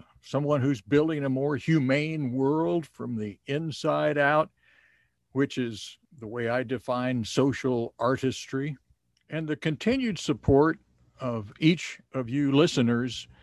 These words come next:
is really what makes K O P N, uh, the community radio station that it is. Thank you all for your support. And also keep in mind that this show is one of those that, uh, has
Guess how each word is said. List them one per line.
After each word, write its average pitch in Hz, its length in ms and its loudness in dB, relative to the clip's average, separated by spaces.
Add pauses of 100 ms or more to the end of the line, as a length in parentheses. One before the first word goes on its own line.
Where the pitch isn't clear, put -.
(340)
is 135 240 0
really 147 240 2
what 143 280 0 (300)
makes 127 600 2
K 156 200 0
O 143 120 2
P 135 260 2
N, 151 340 0
uh, 101 200 -6 (180)
the 123 80 -2
community 143 560 6
radio 135 480 2
station 131 520 -2
that 117 160 -2
it 117 120 -2
is. 104 400 -2 (640)
Thank 175 300 -6
you 123 180 0
all 87 240 -8 (140)
for 127 120 -4
your 113 140 -2
support. 104 520 -2 (720)
And 190 240 4
also 208 360 6
keep 190 260 -2
in 170 120 0
mind 143 440 2 (180)
that 123 180 -2
this 147 180 0
show 143 440 2
is 110 320 -4
one 127 220 -2
of 143 100 -4
those 151 440 0
that, 107 240 -2 (540)
uh, 104 160 -8
has 131 480 -2